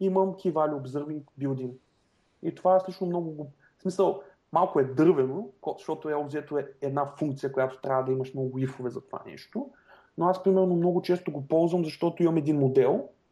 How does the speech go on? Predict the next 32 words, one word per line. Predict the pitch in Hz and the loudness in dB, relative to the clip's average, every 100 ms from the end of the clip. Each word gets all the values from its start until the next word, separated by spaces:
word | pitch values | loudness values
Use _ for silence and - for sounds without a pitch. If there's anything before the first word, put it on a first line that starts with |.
| _ - _ | _ -20 _
който | - 147 143 | 2 2 0
ми | 143 139 131 | -4 0 0
е, | 131 | -2
примерно, | 139 131 127 127 127 | -4 -4 -4 -6 -6
песента | 135 135 127 139 | -6 -4 -2 0
в | 131 135 | 0 -2
моя | - | -12
случай, | - 135 - 311 - _ _ _ _ | -12 -12 -4 -4 -6 _ _ _ _
и | 170 | 0
мога, | 170 190 196 185 180 - 175 | 4 4 4 0 -2 -6 0
и | |
мога | 160 185 196 - - _ _ - | 4 4 2 -2 -10 _ _ -8
от | 147 - | -8 -2
пет-шест | - 196 - 196 185 | 2 2 4 2 2
места | 165 185 | -2 0
да | 175 | 0
сменям | 175 175 175 160 | -4 -6 -4 -2
инфото | 160 139 - | -4 -6 -18
в | - | -8
него. | 127 113 - _ _ _ _ _ _ _ _ _ _ - | -8 -8 -16 _ _ _ _ _ _ _ _ _ _ -4
И | 156 156 151 143 | 2 4 4 2
когато | - 147 185 - | -2 2 2 4
това | 202 | 2
инфо | 196 196 | 2 0
се | - | -12
смени, | 147 147 143 220 294 | -10 -4 -2 -2 -2
автоматично | - 185 170 - - | -4 -2 -4 -4 -6
ми | 180 | -4
се | 165 | -4
сменят | - 170 165 143 | -4 -2 -2 -4
и | 135 | -4
вютата. | 147 143 - | -4 -6 -14